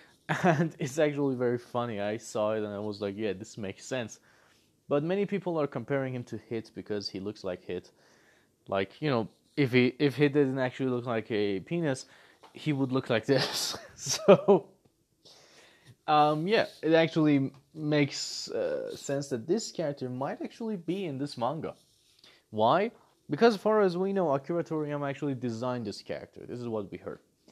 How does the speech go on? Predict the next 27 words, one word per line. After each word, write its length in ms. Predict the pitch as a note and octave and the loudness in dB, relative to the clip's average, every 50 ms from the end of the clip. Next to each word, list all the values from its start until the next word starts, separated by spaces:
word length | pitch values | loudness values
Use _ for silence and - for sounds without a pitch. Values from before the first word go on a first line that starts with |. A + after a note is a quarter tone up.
| _ _ _ _ _ _ _ | _ _ _ _ _ _ _
Secondly, 580 | - - F#3+ G#3 G3+ A3 G#3 G#3 G3 G3 F#3+ F3 - - _ _ _ _ _ _ _ _ _ - - _ - | -8 -4 -4 -2 -2 -2 0 2 2 2 2 0 -4 -10 _ _ _ _ _ _ _ _ _ -20 -20 _ -4
we 120 | C#3 E3+ | -2 -2
are 60 | G3 G3+ | 0 0
not 120 | G3 F#3 | -2 -2
sure 140 | - E3+ D#3 | 0 0 0
what 180 | D3 D3 C#3+ | 0 0 0
his 200 | C#3+ C3+ B2 A#2 | 0 -2 -4 -2
role 240 | A#2 A#2+ A#2 A#2 A#2 | -2 -2 -2 -2 -2
in 60 | A#2 A2+ | -6 -8
Super 240 | - - G#2+ A2+ G#2 | -10 -12 -12 -8 -4
Dragon 280 | A2+ A2+ A2 G#2+ A2 | -2 -2 -2 -2 -4
Ball 140 | G#2 G2+ G2 | -4 -6 -6
Heroes 500 | G2 - - B2 A#2+ G#2+ G2+ G2+ - - _ | -6 -8 -8 -8 -6 -4 -6 -6 -8 -10 _
is. 280 | - A3+ G#3+ G3 F#3 - - - _ _ _ | -4 0 0 0 0 -4 -10 -20 _ _ _
And 160 | - D#3+ E3+ - | -8 -6 -6 -6
third, 380 | - - A3 C4 A3 G3 F#3+ - _ _ _ _ _ _ _ _ _ _ _ _ _ _ _ - | -2 0 2 2 2 2 0 -4 _ _ _ _ _ _ _ _ _ _ _ _ _ _ _ -6
I 200 | C#3 D3 F3 A3 | -4 -2 -2 -2
think 280 | A3 - C#4 B3+ A3+ | -4 -6 -6 -6 -4
the 80 | G#3+ G3+ | -4 -2
manga 380 | F#3 F#3 F#3 F#3 F3+ F#3 - - | 0 0 0 0 0 0 0 0
is 120 | F3 D#3 | 0 0
actually 280 | E3 E3 D#3+ - F3 E3 | 0 0 -2 -2 -4 -4
gonna 200 | D#3 D#3+ D3+ D3 | -2 -2 -4 -4
take 260 | - - D#3 C#3 - | -2 -2 -2 -2 -2
a 60 | C#3+ | -2
little 240 | C3 C3+ D3 D3+ D3+ | -2 -2 -2 -2 -4
cue 580 | - - - - - D#3+ E3+ E3+ D3+ C3+ B2+ | -6 -10 -10 -6 -2 0 2 4 4 2 2